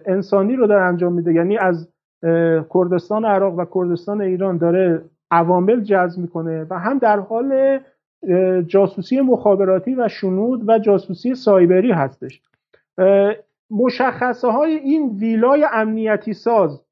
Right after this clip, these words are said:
من تعبیر امنیتی ساز رو به کار میبرم چون کاملاً امنیتی سازه و اصلاً به یک ویلای شخصیش هیچ شباهتی نداره،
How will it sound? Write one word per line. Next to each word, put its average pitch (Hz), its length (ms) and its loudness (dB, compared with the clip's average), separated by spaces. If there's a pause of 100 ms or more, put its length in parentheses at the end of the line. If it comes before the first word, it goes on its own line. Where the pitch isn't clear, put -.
من 190 160 -8
تعبیر 190 520 -6
امنیتی 180 500 -8
ساز 190 340 -2
رو 156 100 -6
به 151 120 -6
کار 165 200 -2
میبرم 160 380 -4
چون 226 160 -8
کاملاً 208 520 2
امنیتی 180 480 0
سازه 143 380 -2 (340)
و 175 40 4
اصلاً 190 240 0
به 247 120 -2
یک 240 160 -6
ویلای 196 280 0
شخصیش 190 500 -6
هیچ 247 260 -4
شباهتی 190 480 -2
نداره، 143 420 -6